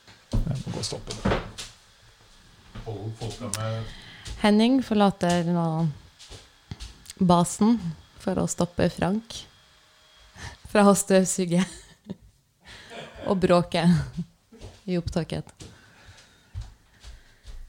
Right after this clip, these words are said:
Speaker 1: Ah, det er sånn, eh, deilig badstuefølelse inni her nå.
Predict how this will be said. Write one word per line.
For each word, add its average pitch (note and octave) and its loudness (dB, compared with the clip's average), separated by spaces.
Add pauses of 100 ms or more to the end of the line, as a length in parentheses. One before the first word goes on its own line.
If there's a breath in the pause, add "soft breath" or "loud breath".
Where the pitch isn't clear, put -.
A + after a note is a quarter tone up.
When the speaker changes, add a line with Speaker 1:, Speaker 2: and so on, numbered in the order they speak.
(760)
Speaker 1:
Ah, A#2 -8 (100)
det - -4
er C3 -2
sånn, C3+ -6
eh, B2+ -6
deilig G#2+ 2 (680)
badstuefølelse F#2+ 6
inni A2 8
her A#2+ 6
nå. D#3 4